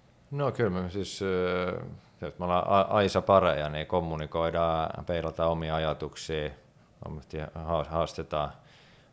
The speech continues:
ajatuksia ja, ja tota, tehdään päätökset yhdessä, skautataan yhdessä. Siinä on niinku y-, yhden valmentajan sijasta ne on kaksi. Kaksi tota, ja tosi arvo-, Henkka on ollut tosi arvokas, tota,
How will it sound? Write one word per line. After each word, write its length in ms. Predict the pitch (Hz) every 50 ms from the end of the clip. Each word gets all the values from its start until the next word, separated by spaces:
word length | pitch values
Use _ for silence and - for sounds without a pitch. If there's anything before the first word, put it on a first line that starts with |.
| -
ajatuksia 800 | 87 85 85 82 80 - - 80 76 - - - - 82 80 78 78
ja, 380 | 78 78 76 76 76 73 - - - - - - -
ja 200 | 78 76 73 73
tota, 440 | - - 76 73 - 76 76 73 73 - - - -
tehdään 360 | - 85 78 73 78 78 76
päätökset 580 | - 85 80 78 76 76 73 - - 73 - -
yhdessä, 540 | 78 76 71 71 73 73 - - - 76 71 - - - _ _ _ _ _ _ - - - _ -
skautataan 680 | - - - 85 82 80 78 78 76 - 80 78 76 73
yhdessä. 500 | 73 73 73 73 71 - - - 76 - - - - _ _ _ _ - - - _ _ _ _ - -
Siinä 160 | - 71 69
on 80 | 73 82
niinku 220 | 85 82 80 85
y-, 100 | 85 - - - - - - -
yhden 260 | 85 82 80 78 78 - - -
valmentajan 440 | 85 82 78 78 78 76 73 76 73
sijasta 320 | 78 78 76 - - 80
ne 60 | 80 80
on 60 | 78
kaksi. 400 | - 73 69 - - - - - - - - - - - - - - - - - -
Kaksi 360 | - - 95 90 87 - - -
tota, 240 | 85 78 - 76
ja 400 | 78 76 76 76 73 76 73 76
tosi 220 | - 92 90 87 95 87
arvo-, 280 | 82 80 78 76 80
Henkka 300 | 82 82 80 - - 85 82
on 20 | 85 85
ollut 160 | 82 80 -
tosi 280 | - 80 78 80 76 - - - -
arvokas, 520 | 78 78 73 69 71 71 - 71 71 -
tota, 320 | - 76 73 - 73 71